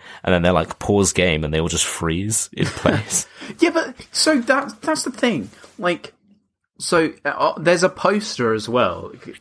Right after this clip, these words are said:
Speaker 2: 'cause, uh, you're seeing all this stuff that he's done, like the foosball
Speaker 1: Hmm.
Speaker 2: and the, and the, um, Guitar Hero. And there's, like, a billboard of, uh, Gulliver,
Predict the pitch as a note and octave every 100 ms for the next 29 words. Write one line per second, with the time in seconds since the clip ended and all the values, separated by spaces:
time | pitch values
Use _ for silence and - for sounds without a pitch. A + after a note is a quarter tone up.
0 | _ C#3 C3 C3 A2 B2 - C3+ A#2 A2
1 | G#2 - G2+ F#2+ F#2+ F2+ F#2 F2 F2 E2+
2 | D#2+ F2+ - E2 - - - A#2 G#2 F2
3 | D#2+ D#2+ D#2 D#2 - _ _ E2+ E2 E2
4 | E2 D#2+ E2+ - - D#2 F2 E2+ E2 -
5 | - _ _ _ _ _ - - D3 D#3
6 | D3+ D3 D3 C3+ A2 C#3 E3 A#2 E2 D#2
7 | F2+ G2 - _ _ _ _ _ _ -
8 | A#2+ A2+ - _ _ _ - A2 G#2+ -
9 | - A#2 A#2 F#2+ E2+ D#2+